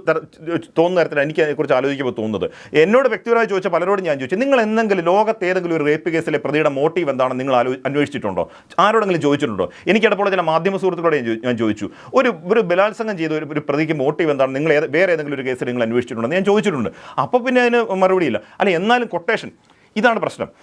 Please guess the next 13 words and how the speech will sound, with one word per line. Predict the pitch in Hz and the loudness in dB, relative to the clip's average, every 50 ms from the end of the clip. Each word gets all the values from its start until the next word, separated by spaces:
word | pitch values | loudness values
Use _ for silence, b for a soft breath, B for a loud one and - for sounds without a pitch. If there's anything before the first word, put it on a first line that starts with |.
| - 175 | -8 -4
ഇത് | 151 156 180 180 | -2 0 0 2
പറഞ്ഞപ്പോൾ | 160 165 180 170 156 | 0 0 -2 -2 2
വേറൊരു | 156 165 190 196 180 | 2 4 4 2 0
മാധ്യമപ്രവർത്തകനോട്, | 170 156 156 151 156 160 160 160 156 147 147 147 | -2 -2 -2 -2 -4 -4 -4 -2 -2 -2 -2 -2
എന്നോട് | 139 - 135 135 143 139 | -2 -2 -2 0 0 2
പറഞ്ഞൊരു, | 127 131 131 135 131 | 2 0 0 -2 -4
ഏഹ്, | 131 - 135 131 127 127 127 131 | -6 -4 -2 -2 0 0 0 0
നമ്മുടെ | 131 143 151 156 - - 135 127 139 127 135 143 143 139 | 0 2 2 0 -2 -4 -8 -12 -8 -6 -4 -2 0 2
ഇത് | 147 156 151 | 2 2 2
ചിന്തിക്കുന്ന | - 139 139 151 143 156 156 | 0 -2 -2 0 0 0 2
ഒരാൾ | 139 135 123 127 | 4 4 4 2
എന്നോട് | 127 120 117 110 | 2 0 0 0
പറഞ്ഞു | 98 92 90 87 82 | 0 -2 -2 -4 -8